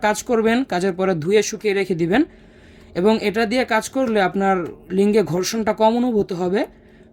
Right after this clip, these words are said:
ঘষাটা কম লাগার কারণে আপনার সময়টা বৃদ্ধি পাবে। ধরেন আপনি এখন এক মিনিট সময় পান,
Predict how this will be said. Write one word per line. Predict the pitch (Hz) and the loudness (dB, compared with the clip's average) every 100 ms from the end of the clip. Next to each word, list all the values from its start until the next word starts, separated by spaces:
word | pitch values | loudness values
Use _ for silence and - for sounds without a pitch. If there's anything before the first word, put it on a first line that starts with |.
| - | -8
ঘষাটা | 170 226 208 208 | -4 0 2 2
কম | 226 | 0
লাগার | 233 240 247 | 0 -2 -2
কারণে | 262 247 | -2 -2
আপনার | 180 214 - | -2 -4 -4
সময়টা | 247 262 202 170 | -2 0 0 0
বৃদ্ধি | 180 143 143 | 0 0 -6
পাবে। | 151 160 | -6 -4
ধরেন | 180 196 190 | 0 0 0
আপনি | 208 208 | -2 -4
এখন | 208 196 | -4 -6
এক | 226 | -4
মিনিট | 247 226 - | -4 -4 -4
সময় | 240 277 330 | -2 0 2
পান, | 330 | 0